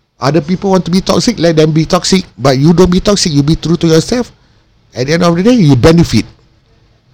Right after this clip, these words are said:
from you punya effort lah.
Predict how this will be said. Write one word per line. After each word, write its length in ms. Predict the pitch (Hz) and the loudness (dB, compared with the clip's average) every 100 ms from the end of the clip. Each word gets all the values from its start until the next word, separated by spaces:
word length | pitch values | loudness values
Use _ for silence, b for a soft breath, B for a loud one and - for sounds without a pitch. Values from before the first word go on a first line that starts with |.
| _ _ _ _ _ _ _ _ _ _ _ _ _ _ _ _ _ _ | _ _ _ _ _ _ _ _ _ _ _ _ _ _ _ _ _ _
from 320 | 98 98 95 87 85 - _ _ _ _ _ _ _ | -8 -4 -4 -6 -10 -18 _ _ _ _ _ _ _
you 80 | 95 | -10
punya 320 | - 92 87 87 85 82 80 - | -6 -4 -2 -2 -4 -4 -6 -8
effort 320 | 85 - 87 | -12 -8 -8
lah. 160 | 90 | -8